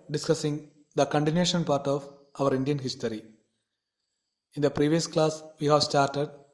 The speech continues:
the eighty fifty-seven revolt, its reason, important places related to the revolt, and the main leaders. And today we are discussing that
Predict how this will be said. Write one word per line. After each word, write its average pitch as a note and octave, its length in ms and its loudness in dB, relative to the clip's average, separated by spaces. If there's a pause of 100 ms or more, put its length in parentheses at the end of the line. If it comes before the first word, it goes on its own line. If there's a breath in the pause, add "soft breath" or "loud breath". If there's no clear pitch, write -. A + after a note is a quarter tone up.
(280)
the C3+ 120 -2
eighty C#3 380 0
fifty-seven D3 600 -2
revolt, A2+ 420 -6 (800)
its - 240 -6
reason, C#3 580 0 (1200)
important D3+ 680 2
places D3+ 500 0
related C#3+ 380 -2
to C3 240 0 (920)
the A#2+ 320 2
revolt, C3+ 400 0 (600)
and C#3 180 2
the C3+ 80 4
main D3+ 340 2
leaders. A#2 560 -4 (1000)
And C3+ 320 -2 (400)
today C#3 320 0 (960)
we D3 80 2
are C#3 160 2
discussing F3 540 -2 (560)
that C#3+ 160 4